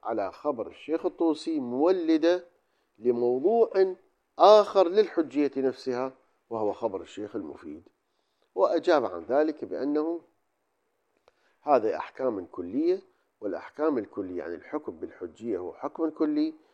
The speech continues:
وهذا الحكم الكلي يتحل إلى عدد أفراده،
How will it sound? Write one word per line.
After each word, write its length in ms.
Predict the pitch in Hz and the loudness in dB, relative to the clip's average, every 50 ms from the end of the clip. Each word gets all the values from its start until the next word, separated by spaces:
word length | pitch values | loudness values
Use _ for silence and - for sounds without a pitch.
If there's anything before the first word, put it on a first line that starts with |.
| _ _ _ _ | _ _ _ _
وهذا 300 | 107 120 135 143 120 98 | -6 -4 -2 -2 -2 -2
الحكم 360 | - - - 139 135 - 160 | -6 -8 -8 -10 -8 -4 -4
الكلي 540 | 160 156 156 - 151 156 156 160 170 175 175 - _ _ _ _ _ _ _ _ _ _ _ _ _ _ | -4 -4 -2 -4 -4 -2 -2 -2 -2 -2 -4 -8 _ _ _ _ _ _ _ _ _ _ _ _ _ _
يتحل 840 | 110 101 107 104 - 107 - 104 92 - - - 139 160 180 190 - - | -12 -10 -10 -10 -10 -12 -14 -14 -14 -12 -8 -2 0 0 0 0 -2 -8
إلى 160 | 101 101 95 | -8 -6 -6
عدد 340 | 92 87 101 127 139 131 123 | -4 -4 -4 -4 -2 -4 -4
أفراده، 640 | - - 82 - 82 80 82 85 82 101 107 110 | -4 -6 -10 -12 -12 -10 -10 -8 -6 -4 -4 -4